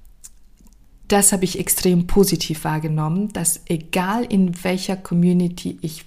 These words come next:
war, egal was ich gemacht habe, ähm, man hat zugehört. Und, und sehr viele haben aber auch erst im Gespräch gecheckt, so, „Ach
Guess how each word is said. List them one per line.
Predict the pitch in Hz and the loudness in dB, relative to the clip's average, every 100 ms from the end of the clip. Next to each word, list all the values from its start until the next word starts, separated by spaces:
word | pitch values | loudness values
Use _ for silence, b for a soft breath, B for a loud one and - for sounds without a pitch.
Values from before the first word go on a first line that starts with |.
| - | -6
war, | 180 196 190 | -2 -2 -4
egal | 170 160 165 | -6 -6 -6
was | 160 | -8
ich | 180 | -10
gemacht | - 156 165 170 - | -6 -4 -4 -8 -8
habe, | 196 196 B B B B - | -8 -10 B B B B -2
ähm, | 175 165 160 170 - - _ _ - - - _ - - - - | 2 2 0 -4 -10 -20 _ _ -14 -14 -14 _ -20 -20 -20 -4
man | - 180 180 170 | 0 2 4 2
hat | 190 | 0
zugehört. | - 185 175 156 - - - - - | 0 2 2 2 -2 -8 -20 -20 2
Und, | 185 180 175 - | 4 4 2 -4
und | - 180 175 175 | 0 2 2 0
sehr | - 180 - 196 | 0 2 4 2
viele | 208 240 240 226 220 220 B B B | 0 2 4 4 2 -2 B B B
haben | 165 180 202 | -2 4 4
aber | 208 185 - | 4 2 2
auch | 180 | 0
erst | - 185 180 | 0 -2 4
im | 233 | 6
Gespräch | 226 208 - - 208 214 | 8 6 4 2 2 2
gecheckt, | 214 202 190 190 - | -4 -2 -2 -2 -4
so, | - 180 175 B B B | -6 -6 -8 B B B
„Ach | 175 | -10